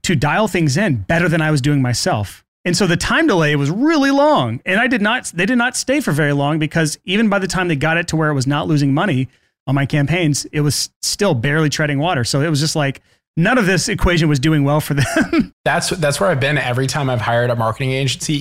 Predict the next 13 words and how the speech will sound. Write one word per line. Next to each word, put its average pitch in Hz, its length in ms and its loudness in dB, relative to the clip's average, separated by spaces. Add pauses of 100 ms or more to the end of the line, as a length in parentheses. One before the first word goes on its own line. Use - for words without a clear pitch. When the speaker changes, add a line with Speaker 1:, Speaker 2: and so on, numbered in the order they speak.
Speaker 2:
even 165 160 4
if 143 120 0
it's, 127 120 -4
like, 131 120 0
somebody 131 240 0
who 120 120 -2
really 120 560 0
knows 117 300 0
what 113 100 0
I'm 104 120 0
doing. 117 400 0
It's - 180 -4
like, 101 280 -2